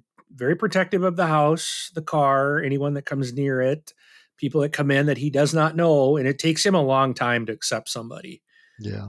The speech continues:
Speaker 1: But once he accepts someone, mm, you're like, i-, it's funny.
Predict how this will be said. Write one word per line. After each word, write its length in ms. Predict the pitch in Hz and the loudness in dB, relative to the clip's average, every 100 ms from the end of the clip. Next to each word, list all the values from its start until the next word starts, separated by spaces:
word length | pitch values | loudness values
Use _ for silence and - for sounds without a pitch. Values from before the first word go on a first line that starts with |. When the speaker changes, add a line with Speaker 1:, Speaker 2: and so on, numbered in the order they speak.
| 101 | -6
Speaker 1:
But 240 | 117 - - | -6 -6 -8
once 320 | 135 247 - | -2 0 0
he 120 | 339 | 0
accepts 460 | 190 - 135 127 - | 0 0 0 -2 -4
someone, 540 | 170 190 196 208 202 - _ _ - | -4 -2 -4 -4 -6 -10 _ _ -16
mm, 300 | 190 185 120 165 | -14 -14 -18 -18
you're 200 | 220 175 | -6 -2
like, 380 | 147 131 123 - _ _ - - | 0 0 -2 -8 _ _ -20 -20
i-, 80 | - | -18
it's 500 | - - - 170 156 | -18 -14 -2 0 0
funny. 440 | - 131 123 117 | -2 -2 0 -2